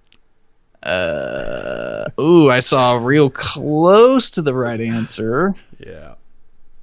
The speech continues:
Speaker 1: Oh, I'm about to have to scroll through all of
Speaker 2: Yeah,
Speaker 1: this. Are you
Speaker 2: scroll
Speaker 1: kidding me? All right, guys, give us a second <laughs> here. Someone had the right numbers, just in the wrong order.
Speaker 2: Yep. I don't know that anyone has gotten it perfectly. Oh, there we go.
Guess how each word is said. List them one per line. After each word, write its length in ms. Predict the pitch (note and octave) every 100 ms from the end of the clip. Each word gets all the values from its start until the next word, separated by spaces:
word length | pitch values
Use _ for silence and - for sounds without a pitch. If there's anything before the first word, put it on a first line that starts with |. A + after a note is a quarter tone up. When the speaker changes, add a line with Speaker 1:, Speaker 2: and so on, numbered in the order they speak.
| - - - - - - - _ - - _ -
Speaker 1:
Oh, 240 | A#2+ B2
I'm 100 | A#2
about 280 | B2+ A2+ A2+
to 80 | -
have 100 | A2+
to 100 | -
scroll 360 | - - A2 A#2+
through 240 | A2+ G2+
all 240 | E2+ G#2
of 60 | A2+
Speaker 2:
Yeah, 60 | B2+
Speaker 1:
this. 180 | B2 -
Are 40 |
you 60 | A#2
Speaker 2:
scroll 220 | - D#2+
Speaker 1:
kidding 300 | - G#2+ A#2
me? 300 | B2 B2+ B2 -
All 120 | C#3+
right, 160 | C3 A#2
guys, 300 | A2 A2 -
give 160 | C3+
us 140 | C3 C3+
a 60 |
second 400 | A#2 G#2 F#2+ B2+
<laughs> 20 | C#3+
here. 360 | F#3 - - - - _ _ _ _ _ _ _ _ _ _ _ _ _ _
Someone 380 | - D#3+ G#3 F3+
had 260 | C#3+ D#3 D3
the 80 |
right 220 | C#3 C3+ A#2
numbers, 460 | B2+ C#3+ F3 E3
just 180 | C3+ B2
in 80 | B2+
the 80 | A2+
wrong 320 | A2+ A2+ A2 G#2+
order. 300 | G#2+ - A2
Speaker 2:
Yep. 480 | E2+ E2+ E2+ E2+ _ _ _ _ _ _ _ _ _ _ _ _ _ _
I 80 | G2+
don't 180 | C#3 D3+
know 40 |
that 80 | G#2+
anyone 240 | G2 G#2+ G2
has 160 | F2+
gotten 300 | G2 G#2 G#2
it 100 | E2+
perfectly. 420 | - A2 G2+ G2+ -
Oh, 140 | G#2
there 100 | G2
we 120 | F#2 E2
go. 220 | D#2+